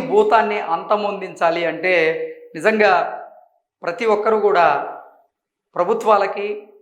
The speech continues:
అలాగే మిమ్మల్ని అనుకరిస్తున్న వారికి కూడా మీరు సహకరించాలి. సహకరించాలి కాబట్టి ఇటువంటి యాప్స్ని అయితే మీరు ప్రమోట్ చేయకండి. నిజంగా ప్రకాష్ రాజ్ గారి లాంటి వ్యక్తి, అంటే ఆయన ఒక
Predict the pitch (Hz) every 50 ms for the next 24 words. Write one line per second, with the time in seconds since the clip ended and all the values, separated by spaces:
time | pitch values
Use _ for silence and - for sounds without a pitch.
0 | _ _ _ _ _ _ - 180 196 220 214 220 - 170 170 196 220 226 214 185
1 | 170 - - - 226 214 208 208 - 202 190 180 170 170 165 170 165 165 170 170
2 | 165 156 160 160 165 160 151 147 - - - - _ _ _ _ _ - - -
3 | 165 180 202 - 233 202 196 190 - 170 156 156 151 - 151 147 - 185 185 -
4 | 185 170 165 165 156 147 147 151 - 160 147 131 160 160 151 151 160 147 131 131
5 | 143 165 185 185 - - 165 156 151 156 165 156 151 143 143 143 135 139 135 -
6 | - - - - 156 156 170 175 - - 151 143 127 - 135 104 - - - _
7 | _ _ _ - 165 190 240 247 254 254 247 220 220 226 220 - - - - _
8 | _ _ _ - - - - 254 285 277 269 277 262 247 214 220 233 226 202 196
9 | 202 202 196 196 196 196 190 175 160 - - - 175 180 175 180 - 247 233 208
10 | 208 214 214 - - - - - _ _ _ _ _ _ - 190 190 220 214 208
11 | 208 208 208 208 196 185 180 185 -